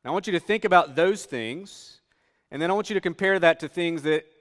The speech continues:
in our day and time people often look for in a church. This usually isn't the top four. We live in a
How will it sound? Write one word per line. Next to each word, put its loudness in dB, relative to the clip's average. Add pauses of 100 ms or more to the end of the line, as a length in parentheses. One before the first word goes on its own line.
in -4
our 4
day 0
and -6
time -4
people -6
often -4
look -8
for -6
in -6
a -8
church. -8 (720)
This -6
usually -2
isn't 2
the -8
top 0
four. -6 (3250)
We -6
live 4
in 0
a -2